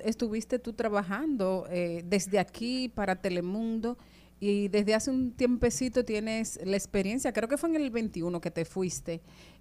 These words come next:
eh, tienes la experiencia ya de, de estar dentro de la cadena y de producir, em, materiales que te permitan este tipo de experiencia y de competencia, algo que,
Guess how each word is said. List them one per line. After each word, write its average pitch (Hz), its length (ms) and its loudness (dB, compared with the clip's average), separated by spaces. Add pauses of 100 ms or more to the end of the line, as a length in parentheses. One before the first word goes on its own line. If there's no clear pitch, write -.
eh, 175 1000 0 (140)
tienes 233 240 4
la 254 80 6
experiencia 240 800 2
ya 214 360 0
de, 185 320 -2
de 170 140 -4
estar 208 360 -2
dentro 285 380 2
de 240 100 0
la 214 120 2
cadena 202 520 0 (400)
y 262 120 6
de 240 140 8
producir, 277 1120 2
em, 185 600 0 (140)
materiales 214 840 0 (100)
que 233 100 2
te 214 140 2
permitan 208 640 -2
este 202 220 -2
tipo 196 480 -2 (340)
de 190 100 0
experiencia 202 920 0
y 196 120 2
de 196 120 4
competencia, 196 840 -2
algo 202 240 0
que, 202 540 0